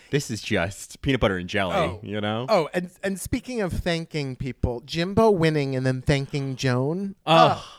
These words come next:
Speaker 1: Jimbo's reaction to winning was just
Speaker 2: Mm.
Speaker 1: so cute. Yeah.
Speaker 2: Ugh. Well, we get into this lip sync. First of all, I have to say,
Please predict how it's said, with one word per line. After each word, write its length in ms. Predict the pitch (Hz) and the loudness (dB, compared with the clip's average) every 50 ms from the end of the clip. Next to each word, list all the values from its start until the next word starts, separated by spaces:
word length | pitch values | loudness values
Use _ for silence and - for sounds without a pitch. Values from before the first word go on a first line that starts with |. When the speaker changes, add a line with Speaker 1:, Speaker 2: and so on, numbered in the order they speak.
| _ _ _ - | _ _ _ -12
Speaker 1:
Jimbo's 520 | 113 - 156 185 202 185 214 214 202 - | -4 0 0 0 0 0 0 -2 -2 -2
reaction 580 | 170 165 156 143 131 127 127 - - - 123 110 | -2 -2 0 2 4 2 2 2 0 -2 -2 -2
to 160 | - - 117 | -2 -2 -4
winning 540 | 101 92 98 95 90 87 85 80 82 85 85 | -2 0 -2 0 0 0 -2 -2 -4 -4 -4
was 220 | 87 95 98 - | -4 -4 -4 -6
just 340 | - - 107 101 92 92 92 | -6 -2 0 2 2 2 2
Speaker 2:
Mm. 340 | 92 101 101 98 85 69 - - - | 0 0 0 0 0 -2 -4 -6 -10
Speaker 1:
so 400 | - - - - - 131 131 120 113 | -12 -10 -8 -4 0 2 2 2 2
cute. 520 | - - - 95 87 82 76 71 67 - _ | 0 -4 -6 -4 -4 -4 -4 -8 -10 -14 _
Yeah. 380 | - 95 98 95 87 82 78 87 - _ _ _ _ _ - - - - _ - | -10 -6 -4 -2 -2 -2 -2 -4 -8 _ _ _ _ _ -20 -20 -20 -20 _ -6
Speaker 2:
Ugh. 240 | 175 165 147 135 120 110 - - - - - | -2 -2 0 -2 -2 -8 -14 -20 -20 -18 -8
Well, 420 | - 160 180 175 165 156 156 151 _ - - - - - - | 0 4 4 6 6 4 2 0 _ -14 -20 -20 -20 -16 -6
we 140 | - 180 190 180 | 0 0 2 2
get 240 | 165 220 233 247 | 4 2 2 4
into 240 | 247 226 262 - 202 | 4 2 2 2 0
this 240 | 165 156 139 - - | 2 0 0 -2 0
lip 200 | 139 143 143 - | -2 -2 -2 -2
sync. 280 | - - 143 127 120 - | -2 -4 -2 -2 -2 0
First 240 | - 226 - - - | 0 0 0 0 0
of 60 | 156 | 0
all, 60 | 139 131 | 0 2
I 80 | 147 | 0
have 220 | 156 175 226 226 - | 0 0 0 0 0
to 80 | 196 170 | -2 -4
say, 460 | - - 123 107 98 95 98 107 | -4 -2 -6 -6 -6 -8 -14 -16